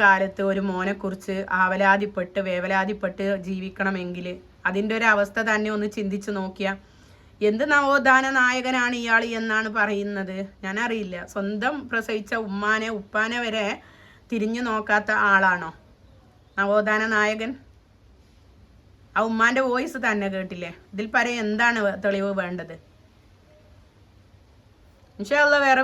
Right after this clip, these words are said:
വീഡിയോ ആയിട്ട് വരാം. എല്ലാവർക്കും അള്ളാഹു ഹൈറാക്കട്ടെ. നമ്മൾ മുസ്ലിമീങ്ങൾ എന്നും ക-, കല്ലെറിയുന്നവരാണ്.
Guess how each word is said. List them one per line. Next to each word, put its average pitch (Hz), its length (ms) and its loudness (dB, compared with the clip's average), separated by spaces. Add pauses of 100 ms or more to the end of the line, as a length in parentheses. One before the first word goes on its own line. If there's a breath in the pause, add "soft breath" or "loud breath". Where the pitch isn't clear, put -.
വീഡിയോ 240 220 -2
ആയിട്ട് 247 200 -4
വരാം. 233 240 0 (120)
എല്ലാവർക്കും 262 560 2 (100)
അള്ളാഹു 220 400 0 (100)
ഹൈറാക്കട്ടെ. 202 640 0 (760 loud breath)
നമ്മൾ 233 240 2 (360)
മുസ്ലിമീങ്ങൾ 254 640 -2 (300)
എന്നും 269 400 -2 (600 soft breath)
ക-, 214 460 4
കല്ലെറിയുന്നവരാണ്. 240 960 2